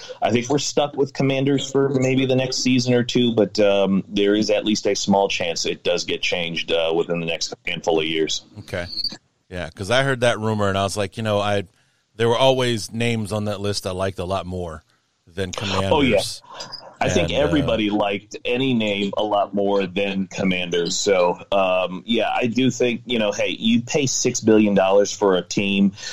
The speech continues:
Speaker 1: Um, I think at some point you're gonna want to name it yourself as opposed to having it named after, you know, from the last guy. So, um, I think they, uh, I think they'll change it, but yeah, I, I wouldn't expect it to happen anytime soon.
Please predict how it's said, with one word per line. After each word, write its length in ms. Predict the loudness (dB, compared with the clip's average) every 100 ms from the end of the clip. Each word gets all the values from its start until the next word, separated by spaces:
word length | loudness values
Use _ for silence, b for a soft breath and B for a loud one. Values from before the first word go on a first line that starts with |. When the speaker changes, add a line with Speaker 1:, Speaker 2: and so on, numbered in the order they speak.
| B B 0
Speaker 1:
Um, 340 | 2 2 0 -4
I 80 |
think 240 | -4 -6 -4 -8
at 140 | -6
some 260 | -2 -2 0
point 240 | -2 0
you're 100 | 0
gonna 160 | 2 2
want 340 | 2 0 0
to 100 | 0
name 280 | 2 2 0
it 120 | -2 -4
yourself 460 | -4 0 0 2
as 140 | 0 -2
opposed 340 | 0 0 0
to 80 | 0
having 280 | 0 -2 -4
it 140 | 0
named 360 | -2 0 -2 -2
after, 580 | -4 -2 -2 0 -2 -2
you 160 | -4 -2
know, 160 | -4
from 180 | -2 0
the 80 | 0
last 340 | 0 -2 -4
guy. 280 | -2 0 -2
So, 320 | -2 -2 -4 -6 B B B
um, 380 | 0 0 0 -2
I 120 | -6 -4
think 260 | -6 -4
they, 260 | -4 -2 0
uh, 340 | 0 0 -2 -4
I 80 | -8
think 220 | -6 -4
they'll 180 | 0 -2
change 420 | -2 -4 -2 -2
it, 160 | -2 -2
but 160 | -4 -2
yeah, 220 | -2 -2 -4 _
I, 180 | -2 -2 -2
I 60 |
wouldn't 220 | 0 2 0
expect 340 | -2 -2 -2
it 60 | -4
to 60 |
happen 300 | -4 -2 -2
anytime 380 | -4 -4 -6 -6
soon. 260 | -8 -8